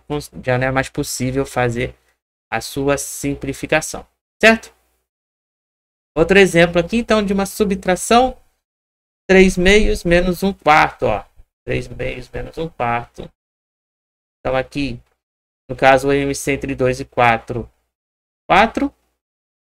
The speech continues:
Então, aqui vai dar dois e vai dar um, tá certo? Aqui, então, dois vezes três é seis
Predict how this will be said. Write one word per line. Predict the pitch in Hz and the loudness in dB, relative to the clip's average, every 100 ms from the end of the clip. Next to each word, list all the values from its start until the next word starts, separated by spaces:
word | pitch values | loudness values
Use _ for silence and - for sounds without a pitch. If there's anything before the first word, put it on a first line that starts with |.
| _ _ _ _ | _ _ _ _
Então, | 143 139 | -10 -8
aqui | - | -6
vai | 135 131 | -4 -2
dar | 139 139 | -2 -4
dois | 123 135 165 208 208 - - _ _ _ _ | -4 0 2 0 -6 -16 -20 _ _ _ _
e | 151 | -6
vai | 151 147 | -4 -2
dar | 156 185 - _ - | -2 -2 -6 _ -6
um, | 180 135 | -4 -4
tá | - _ _ _ _ - | -10 _ _ _ _ -12
certo? | - 175 202 208 _ _ _ _ _ _ _ | 2 4 4 -2 _ _ _ _ _ _ _
Aqui, | 131 135 156 | -6 -4 -4
então, | 156 165 165 151 | 2 4 4 2
dois | 147 151 143 | 2 4 4
vezes | 135 143 139 147 | 2 0 0 -6
três | - - 131 127 123 | -6 -2 0 0 -2
é | 147 | -6
seis | - - 214 254 - - - | -6 0 2 2 -4 -14 -16